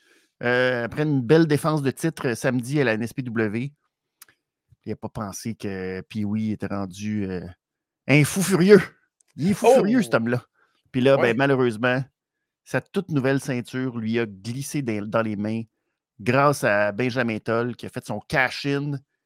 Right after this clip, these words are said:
Speaker 1: Et là, Benjamin Toll et monsieur, euh, je détiens toutes les ceintures. Il est champion partout, ce Benjamin Toll.
Speaker 2: Ouais,
Speaker 1: Alors,
Speaker 2: c'est ça.
Speaker 1: euh,
Speaker 2: Trois ceintures, trois titres, je me trompe pas.
Speaker 1: Exact. Alors, euh, ben, euh, c'est ça.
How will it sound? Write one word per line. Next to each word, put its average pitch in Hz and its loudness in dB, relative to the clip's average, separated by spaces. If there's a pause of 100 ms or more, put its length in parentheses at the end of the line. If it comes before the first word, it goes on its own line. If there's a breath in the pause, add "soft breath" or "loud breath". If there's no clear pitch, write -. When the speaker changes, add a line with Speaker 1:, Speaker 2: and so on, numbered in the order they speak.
(240)
Speaker 1:
Et 113 -6
là, 127 0
Benjamin 131 -2
Toll 135 -2
et 131 -2
monsieur, 127 -6
euh, 101 -10 (680)
je 123 -4
détiens 139 -2
toutes 147 -6
les 135 0
ceintures. 123 -4
Il 156 -2
est 127 -2
champion 170 -2
partout, 170 -8
ce - -6
Benjamin 117 -4
Toll. 160 -6 (160)
Speaker 2:
Ouais, 156 0
Speaker 1:
Alors, 104 0
Speaker 2:
c'est - -6
ça. 104 -6
Speaker 1:
euh, 104 -6
Speaker 2:
Trois 185 -2
ceintures, 180 -2
trois 214 -4
titres, - -6
je 185 -16
me 170 -6
trompe 165 -10
pas. 220 -6 (460)
Speaker 1:
Exact. 131 -2
Alors, 117 0
euh, 113 -2
ben, 113 -2
euh, 110 -6
c'est - -10
ça. 123 -8